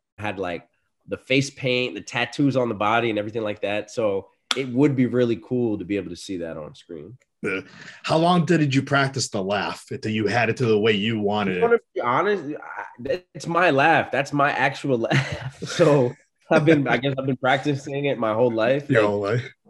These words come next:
Speaker 1: I feel like my laugh has always been the laugh that my friends and family, they joke on me all the time. They're like, "Your laugh is ridiculous." So I pretty much used Nick's regular laugh and just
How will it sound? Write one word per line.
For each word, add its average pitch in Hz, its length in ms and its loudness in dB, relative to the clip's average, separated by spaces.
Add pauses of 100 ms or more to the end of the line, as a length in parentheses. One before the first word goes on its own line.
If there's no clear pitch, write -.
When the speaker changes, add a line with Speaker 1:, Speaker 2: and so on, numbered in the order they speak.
(140)
Speaker 1:
I 135 100 2
feel 175 220 4
like 147 240 6
my 123 240 0
laugh 139 400 0
has 123 160 0
always 123 240 0
been 110 500 -2
the 101 120 -4
laugh 104 400 -2
that 92 160 -4
my 92 160 -4
friends 101 360 -4
and 92 140 -12
family, 101 340 -4
they 92 160 -4
joke 95 380 -4
on 110 120 0
me 98 120 -4
all 90 160 -4
the 98 80 -6
time. 95 400 -6
They're 95 80 -4
like, 90 180 -4
"Your 98 80 -6
laugh 95 360 -6
is 90 300 -10
ridiculous." 87 840 -8 (320)
So 101 420 0
I 87 100 -4
pretty 135 220 0
much 113 240 0
used 104 560 -4
Nick's - 600 -6
regular 101 440 -2
laugh 95 480 -4
and 87 180 -8
just 85 300 -12